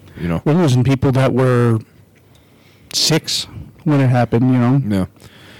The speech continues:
Speaker 1: Well, we're also still liv-, losing civilians in New
Speaker 2: Right.
Speaker 1: York. The cancer rates are outrageous.
Speaker 2: Yeah.
Speaker 1: Yeah, hard topic to talk about, hard topic to edit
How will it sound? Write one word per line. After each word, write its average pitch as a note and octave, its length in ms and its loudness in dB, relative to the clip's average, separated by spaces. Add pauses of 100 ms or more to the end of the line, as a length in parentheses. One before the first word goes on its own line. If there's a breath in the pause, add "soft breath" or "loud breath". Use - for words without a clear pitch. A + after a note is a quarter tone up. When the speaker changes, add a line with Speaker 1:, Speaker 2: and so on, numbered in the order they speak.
(120 loud breath)
Speaker 1:
Well, D3 180 2
we're D3 120 2
also D3 220 2
still C3+ 220 0
liv-, C3 320 0
losing A#2+ 460 0
civilians A2+ 720 -2
in A#2 380 0
New A#2+ 120 0
Speaker 2:
Right. A2 40 2
Speaker 1:
York. G2+ 280 0
The F#2+ 100 -2
cancer A#2 340 -2
rates A2 260 2
are G#2 300 0
outrageous. G#2+ 720 0 (360 loud breath)
Speaker 2:
Yeah. B2 160 0 (540 loud breath)
Speaker 1:
Yeah, A#2+ 180 0
hard C3 220 0
topic B2+ 340 0
to A#2+ 200 2
talk B2 280 0
about, C#3 260 0
hard A#2 180 0
topic A#2 340 -2
to A2 200 -2
edit C3 300 0